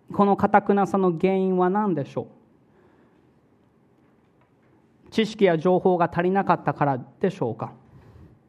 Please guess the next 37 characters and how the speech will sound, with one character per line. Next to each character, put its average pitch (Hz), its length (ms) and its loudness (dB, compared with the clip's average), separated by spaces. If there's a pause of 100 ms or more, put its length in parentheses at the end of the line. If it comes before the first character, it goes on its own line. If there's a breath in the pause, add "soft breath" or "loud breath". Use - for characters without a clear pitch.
(480)
イ 185 60 4
エ 190 80 4
ス 185 40 -6
様 170 160 4
の 160 140 0
教 165 140 -2
え 170 100 4
が 156 120 2
あ 156 40 0
ま 175 140 2
り 180 60 0
に 180 60 2
も 147 120 0
複 160 240 0
雑 170 240 0
だ 170 80 2
っ 165 80 -4
た 151 100 -2
か 160 120 -2
ら 151 100 -2
で 143 100 -4
し 135 80 -6
ょ 139 120 -4
う 131 40 -10
か？ 131 160 -6 (680 loud breath)
い 147 80 -4
い 143 80 -4
え、 143 80 -4
そ 160 180 0
う 156 60 0
じ 165 80 -2
ゃ - 20 0
あ 147 60 -2
り 139 80 -4
ま 135 120 -4
せ 135 160 -4
ん。 131 120 -8